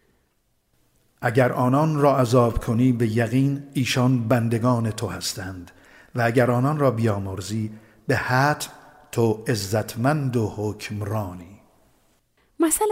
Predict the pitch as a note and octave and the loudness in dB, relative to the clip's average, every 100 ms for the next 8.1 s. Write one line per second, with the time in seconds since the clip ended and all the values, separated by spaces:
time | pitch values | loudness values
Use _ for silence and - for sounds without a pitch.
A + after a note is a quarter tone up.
0 | F#4+ C4+ D4 F4+ C4+ A#3+ G#3+ G3+ A3+ A#3 | 2 2 2 0 0 0 0 0 0 -2
1 | F#3 E3+ - F3 F#3+ B3 C4 - - G#3 | -6 -6 -8 -6 -2 0 -2 -8 -8 2
2 | G3 F3 G#3 C#4+ D#4 A3+ E3+ E3 G#3 F4 | 4 4 2 2 2 2 2 0 -2 -2
3 | B3 F3+ - - _ _ _ - C4 C4+ | -4 -4 -6 -8 _ _ _ -2 0 0
4 | F4+ G4+ - D4 B3 B3 F4+ D#4+ - G#3+ | -2 -2 0 2 2 2 2 0 -2 -2
5 | F#3+ F#3+ A#3+ B3+ B3 - - - A3+ A#3 | 0 0 0 0 -2 -14 -4 0 0 0
6 | A3+ B3 A#3+ D4+ E4 D4 B3 A3+ C#4+ C4 | -2 -2 2 2 2 2 2 4 4 4
7 | G#3 F#3 D#4+ F4 D4+ - A#3+ G3+ F#3 F3 | 2 4 4 4 2 0 -2 -2 -2 -2
8 | D#3+ | -4